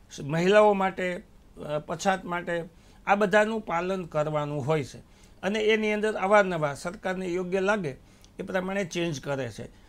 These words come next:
જ્યારે સરકાર સહકારી કાયદામાં પરિવર્તન કરે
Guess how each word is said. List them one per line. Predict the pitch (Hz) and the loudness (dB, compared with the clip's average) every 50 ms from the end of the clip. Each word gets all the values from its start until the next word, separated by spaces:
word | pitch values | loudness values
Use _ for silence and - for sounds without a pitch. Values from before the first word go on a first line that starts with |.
| - _ - - | -20 _ -20 -12
જ્યારે | - 143 156 190 233 240 | -6 -4 -2 0 0 0
સરકાર | - - - 185 185 185 - 240 233 233 233 226 - - - - - - | 0 -2 -4 -4 -4 -2 0 2 4 4 4 2 -4 -12 -20 -20 -20 -20
સહકારી | - - - 175 170 165 160 233 247 269 285 | -16 -6 -2 -2 -2 0 4 4 2 2 2
કાયદામાં | - 269 254 247 240 247 240 240 240 226 | 2 2 2 4 4 4 2 2 0 -2
પરિવર્તન | 233 226 214 220 214 214 202 202 - 214 202 196 | -2 -2 0 0 0 0 -2 -4 -4 -6 -6 -2
કરે | 170 208 226 202 202 160 135 139 | 0 2 4 4 4 2 2 -4